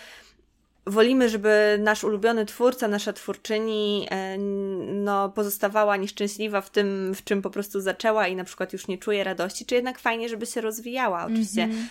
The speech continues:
Speaker 1: mówię to też, e, pod kątem odbierania cudzej sztuki, ale też właśnie,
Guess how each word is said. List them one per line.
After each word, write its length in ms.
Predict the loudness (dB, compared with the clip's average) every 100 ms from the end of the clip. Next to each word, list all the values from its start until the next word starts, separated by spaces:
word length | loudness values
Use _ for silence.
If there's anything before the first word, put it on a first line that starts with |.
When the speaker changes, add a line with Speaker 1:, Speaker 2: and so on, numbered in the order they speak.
| -2
Speaker 1:
mówię 220 | 2 2
to 100 | 2
też, 360 | -4 -4 -4 -4
e, 120 | -4
pod 160 | -6 -8
kątem 680 | -8 -6 -6 -6 -6 -6 -4
odbierania 500 | -4 2 2 2 0 -6 -12 -6
cudzej 400 | 0 2 4 0
sztuki, 440 | -2 -6 -4 -4
ale 280 | 0 0 0
też 180 | -4 -6
właśnie, 560 | -6 -4 -4 -2 -2